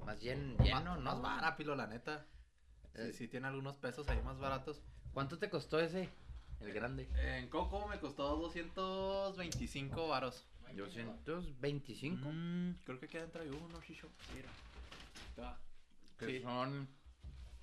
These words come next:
Speaker 2: ¿En dólares?
Speaker 1: Ah, güey, en dólares.
Speaker 2: <laughs>
Speaker 1: ¿Cuántos
Speaker 2: O,
Speaker 1: son?
Speaker 2: o estás haciendo la conversión
Speaker 1: No,
Speaker 2: a
Speaker 1: no,
Speaker 2: criptos.
Speaker 1: dije que son de diferencia de dinero, pues,
Speaker 2: Ah, pues el otro que costó ciento sesenta y cinco, ¿no?
Speaker 1: Entonces son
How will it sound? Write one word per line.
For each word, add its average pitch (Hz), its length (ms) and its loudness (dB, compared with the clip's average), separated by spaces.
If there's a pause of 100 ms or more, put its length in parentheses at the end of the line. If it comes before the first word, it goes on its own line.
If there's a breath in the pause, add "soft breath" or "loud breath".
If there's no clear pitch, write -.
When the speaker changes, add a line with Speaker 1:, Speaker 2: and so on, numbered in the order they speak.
(540)
Speaker 2:
¿En 117 100 -6
dólares? 196 380 0 (800)
Speaker 1:
Ah, 123 140 4
güey, 175 200 4
en 113 40 0
dólares. 165 460 10
Speaker 2:
<laughs> 254 80 10
Speaker 1:
¿Cuántos 185 220 6
Speaker 2:
O, 185 120 10
Speaker 1:
son? 180 280 4 (200)
Speaker 2:
o 135 80 0
estás 127 220 2
haciendo 156 480 2
la 147 220 4
conversión 123 340 2
Speaker 1:
No, 165 60 12
Speaker 2:
a 208 80 12
Speaker 1:
no, 202 320 12
Speaker 2:
criptos. 123 200 0
Speaker 1:
dije 156 260 0
que 143 120 6
son 143 300 6
de 175 100 4
diferencia 165 760 2
de 175 220 2
dinero, 131 580 2
pues, - 140 4
Speaker 2:
Ah, 147 60 8
pues 147 120 2
el 139 80 2
otro 147 160 2
que 151 120 -2
costó 175 260 2
ciento 170 240 -2
sesenta 170 300 -4
y 110 60 0
cinco, 151 300 -4
¿no? 175 120 -4 (160)
Speaker 1:
Entonces 117 260 -6
son 139 340 0